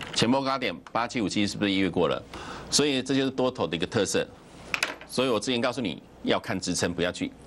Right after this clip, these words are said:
管任何的高点、任何的压力，因为压力都被突破嘛。这你看到的一个现象。哦，所以从七二零三以来到今天为止，我都告诉你有波段的空间，可以波段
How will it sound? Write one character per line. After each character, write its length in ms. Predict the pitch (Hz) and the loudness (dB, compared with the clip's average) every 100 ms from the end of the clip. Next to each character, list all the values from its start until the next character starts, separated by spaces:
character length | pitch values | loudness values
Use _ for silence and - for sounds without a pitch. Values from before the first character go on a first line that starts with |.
| - - | -8 0
管 200 | 78 78 | 0 2
任 100 | 107 | 0
何 80 | 92 | 0
的 100 | 76 | -2
高 180 | - 87 | 0 0
点、 120 | 67 64 | -2 -2
任 140 | 113 90 | -2 0
何 80 | 71 | -2
的 80 | |
压 180 | 76 76 | -2 -2
力， 100 | 76 - - - | -4 -10 -14 -2
因 100 | 127 | 0
为 140 | 117 - | 0 0
压 140 | 110 | -2
力 140 | 104 90 | -2 0
都 120 | 87 | 0
被 140 | 87 | 0
突 160 | 87 90 | 0 0
破 220 | - 82 | 2 2
嘛。 200 | 65 60 - - - - - | 2 -4 -6 -12 -10 -10 0
这 140 | 208 | 2
你 140 | 170 110 | 4 2
看 220 | - 147 | 0 0
到 120 | 147 | 0
的 120 | 104 | -2
一 20 | 85 | -2
个 80 | |
现 240 | 95 110 85 | 0 2 2
象。 240 | 107 73 - - - - - - | 0 -2 -4 -18 -16 -16 -14 -2
哦， 160 | 113 | 0
所 100 | 107 | 2
以 80 | 180 | 2
从 240 | 143 127 135 | 2 2 2
七 180 | - | 2
二 40 | 165 | 4
零 160 | 127 | 4
三 180 | 123 135 135 - | 2 -2 -4 -4
以 140 | 90 | 0
来 140 | 80 82 | 2 0
到 120 | 113 | -2
今 140 | 113 | 0
天 80 | 110 | 0
为 60 | 87 | 0
止， 200 | 71 69 | -2 -2
我 80 | 85 | 0
都 80 | - | 0
告 160 | 110 | 0
诉 80 | 110 | 0
你 160 | 85 62 | -4 -4
有 180 | 82 78 - - | 0 0 0 0
波 240 | 120 95 | 2 2
段 260 | 92 98 78 | 2 0 -2
的 80 | 78 - | -8 -4
空 280 | - 87 73 | -2 -2 -2
间， 240 | 76 69 - - - - - - | -2 -2 -6 -14 -16 -14 -14 0
可 100 | - | 2
以 120 | 147 | 2
波 320 | 85 - 104 92 | -2 -2 0 2
段 200 | 92 | -2